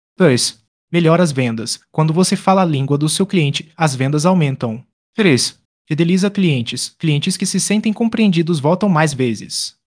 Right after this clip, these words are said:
Aumentando a relevância das mensagens. Mensagens relevantes são como um bom amigo que sabe exatamente o que você precisa ouvir.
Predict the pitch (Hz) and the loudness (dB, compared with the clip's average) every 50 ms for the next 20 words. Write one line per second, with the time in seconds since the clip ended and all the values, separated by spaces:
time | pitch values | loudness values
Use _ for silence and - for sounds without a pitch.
0 | _ _ - 160 165 180 190 180 - 175 180 175 143 139 170 175 170 151 139 170 | _ _ -4 -2 0 0 0 0 0 -2 -2 0 0 0 0 0 -2 -2 0 -2
1 | 190 185 180 156 156 147 - 156 160 156 - 185 175 185 180 185 160 151 165 165 | -2 -2 -2 -4 -4 -4 -2 -4 -4 -2 -2 0 0 0 0 -2 -2 -2 -2 -2
2 | 170 - - - 170 180 180 190 202 196 - 190 180 170 143 165 180 185 - 180 | -2 -4 -2 0 0 0 2 0 -2 -2 0 0 0 0 0 0 0 0 -2 -4
3 | 160 - - 190 185 180 - 180 175 180 180 147 147 160 175 185 175 160 151 151 | -6 -4 -2 -4 -4 -2 -2 -2 0 0 0 2 2 0 2 0 0 0 -2 -2
4 | 147 147 151 - 170 160 - - 160 135 123 151 160 160 180 180 180 170 151 143 | -4 -6 -4 -6 -6 -4 -2 -2 -2 0 0 -2 -2 -2 -4 -4 -4 -4 -4 -2
5 | 156 160 - - 160 156 - 190 175 196 202 - 196 190 202 196 - - 202 190 | -2 -2 -2 -4 -8 -6 -4 -4 -2 -2 0 -2 -2 -2 -2 -6 -4 -4 -6 -4
6 | 165 170 175 - - 160 135 120 139 143 120 107 - 127 | -2 -4 -4 -4 -6 -8 -6 -4 -4 -4 -6 -6 -8 -12